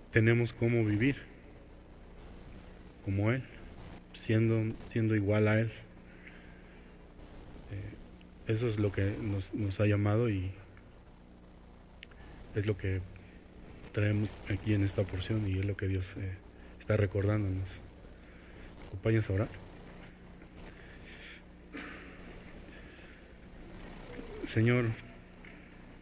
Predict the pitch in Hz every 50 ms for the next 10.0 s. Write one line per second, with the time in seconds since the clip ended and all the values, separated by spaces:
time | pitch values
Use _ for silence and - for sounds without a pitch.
0 | - - - - - - - - - - - - - - - - - - - -
1 | - - - 110 110 120 123 - - 139 120 - - 110 107 - - 110 107 104
2 | 104 104 104 107 - - - - - - - - - - - - - - - -
3 | - - - - - - - - - - - - - - - - - - - -
4 | - - - - - - - - - - - - - - - - - - - -
5 | - - - - - - - - - - - - - - - - - - - -
6 | - - - - - 117 110 110 110 110 107 107 107 107 110 113 120 113 - 131
7 | 120 113 107 - - 117 117 123 123 127 135 143 147 - - - - 131 117 -
8 | - - - - - - - - - - - - - - - - - - 113 110
9 | 110 113 113 107 104 104 - 104 101 101 101 104 107 104 - - 104 98 98 101